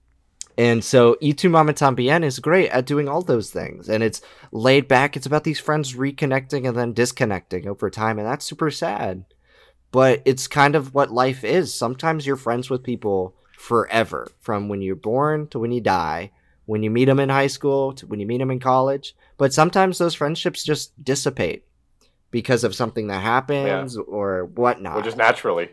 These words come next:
Speaker 2: yeah.
Speaker 1: Or just naturally, just you stop talking. And that, this movie beautifully captures that over just them hanging out, had, taking a trip to a beach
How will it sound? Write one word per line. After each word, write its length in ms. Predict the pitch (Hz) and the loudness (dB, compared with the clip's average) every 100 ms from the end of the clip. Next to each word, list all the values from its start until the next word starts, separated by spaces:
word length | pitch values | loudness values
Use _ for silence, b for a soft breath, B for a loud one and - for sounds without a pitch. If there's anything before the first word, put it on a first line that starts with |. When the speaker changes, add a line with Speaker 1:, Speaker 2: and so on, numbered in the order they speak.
| _ | _
Speaker 2:
yeah. 220 | 107 95 | -2 2
Speaker 1:
Or 100 | 139 | 2
just 240 | 143 160 160 | 2 0 4
naturally, 400 | 151 135 160 147 | 4 4 2 2
just 280 | 151 147 | 0 -2
you 80 | 151 | -4
stop 440 | - 156 151 151 - | 0 4 6 4 2
talking. 520 | 135 160 - 73 - _ _ _ _ _ | 4 4 2 -6 -8 _ _ _ _ _
And 520 | 123 123 123 117 117 - - _ _ _ _ | 2 4 4 2 -2 -8 -16 _ _ _ _
that, 260 | 147 135 127 | 4 4 4
this 240 | 139 139 | 0 0
movie 180 | 160 151 | -4 -4
beautifully 400 | 131 131 135 131 | -2 -2 -2 -6
captures 460 | - 123 117 147 117 | -2 -2 -2 -4 0
that 320 | 120 104 - - | 2 2 -2 -4
over 200 | 123 123 | -2 -2
just 260 | 120 123 | -2 -2
them 120 | 127 117 | -4 -4
hanging 340 | 113 110 101 | -4 -6 -6
out, 280 | 101 90 - _ b b b - | -4 -4 -8 _ b b b -4
had, 180 | 110 | -4
taking 320 | - 135 135 123 | 0 0 2 0
a 60 | |
trip 320 | - 135 131 | 0 0 0
to 240 | - 110 104 | -2 0 0
a 60 | 98 | 0
beach 480 | 104 101 - - | -4 -4 -8 -12